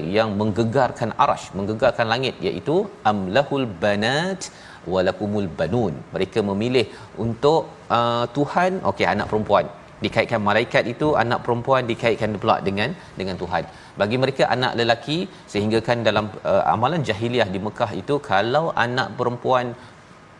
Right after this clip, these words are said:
lahir, ya, berubah muka si ayah ibunya, dan mereka ada sebahagiannya yang menanam hidup-hidup dalam lubang kerana mereka merasakan malu, ya. Dan cara berfikir ini yang kita dah bincang sebelum ini adalah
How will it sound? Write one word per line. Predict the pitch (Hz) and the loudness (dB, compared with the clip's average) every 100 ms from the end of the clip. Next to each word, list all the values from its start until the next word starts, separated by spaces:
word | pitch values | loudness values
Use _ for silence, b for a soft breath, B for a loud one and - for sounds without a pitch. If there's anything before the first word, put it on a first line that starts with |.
| - 90 | -2 -2
lahir, | - 131 202 - B B 101 | 0 0 0 -4 B B -2
ya, | 113 | -2
berubah | 92 120 165 165 120 | 0 2 4 2 2
muka | 131 131 135 120 | -4 0 0 0
si | 120 110 | 2 2
ayah | 113 117 117 113 | 4 4 2 -2
ibunya, | 113 120 117 120 117 117 107 | -2 -2 0 0 0 -2 0
dan | 101 98 | 0 0
mereka | 107 101 104 | -2 0 0
ada | 95 107 - | 2 0 -2
sebahagiannya | 98 101 104 101 98 | -2 2 0 0 -2
yang | 95 95 | -2 -2
menanam | 98 104 104 98 | -2 -2 -2 -4
hidup-hidup | 95 82 101 98 87 | -6 -6 -4 -4 -4
dalam | 95 92 92 | -4 -4 -2
lubang | 90 139 214 B B - | 2 0 -2 B B -2
kerana | 95 95 95 | -2 0 0
mereka | 98 - 90 | -2 -2 -2
merasakan | 87 - 82 87 87 | -4 -4 -6 -6 -2
malu, | 95 120 127 80 B B B - | -2 0 -2 -2 B B B -2
ya. | 117 - B B | -2 -4 B B
Dan | 101 95 B B B | -2 -2 B B B
cara | 117 139 185 | 2 4 4
berfikir | 131 120 - 120 110 | 2 0 0 0 0
ini | 117 143 151 | -2 -2 -2
yang | 107 | -2
kita | 104 104 | -2 0
dah | 101 95 | 0 -2
bincang | 104 107 95 | -2 -2 -2
sebelum | 104 92 | -4 -2
ini | 104 90 | -2 -4
adalah | 104 101 | -4 -6